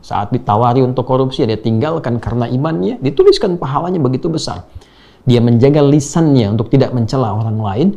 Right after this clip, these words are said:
itu pun dituliskan pahalanya dengan begitu besar. Ada potensi untuk mencela, dia tahan karena imannya kepada Allah yang memerintahkan, ia menjaga lisan untuk selalu berkata yang baik-baik.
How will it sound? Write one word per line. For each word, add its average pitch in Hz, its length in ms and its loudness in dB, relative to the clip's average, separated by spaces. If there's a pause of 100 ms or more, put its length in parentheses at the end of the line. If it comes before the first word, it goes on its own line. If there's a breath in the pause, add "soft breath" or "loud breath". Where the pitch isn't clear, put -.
itu - 220 -4
pun 294 340 2
dituliskan 208 560 0
pahalanya 175 480 0
dengan 165 160 0
begitu 147 320 -2
besar. 101 320 -10 (320 loud breath)
Ada 127 240 0
potensi 127 400 0
untuk 160 320 0
mencela, 135 480 -4
dia 147 160 4
tahan 151 480 0
karena 127 320 -2
imannya 156 540 2
kepada 110 320 -4
Allah 117 400 -6 (400 soft breath)
yang 131 320 2
memerintahkan, 113 800 -2
ia 143 160 2
menjaga 123 480 2
lisan 143 400 -2
untuk - 80 -4
selalu 175 400 -4
berkata - 320 -8
yang 107 240 -2
baik-baik. 98 480 -6